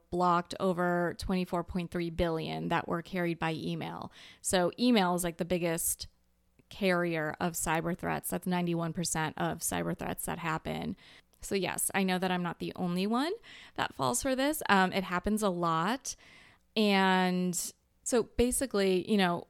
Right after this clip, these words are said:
companies are also responsible for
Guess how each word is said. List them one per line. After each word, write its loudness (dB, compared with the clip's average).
companies 2
are 2
also 0
responsible 2
for 2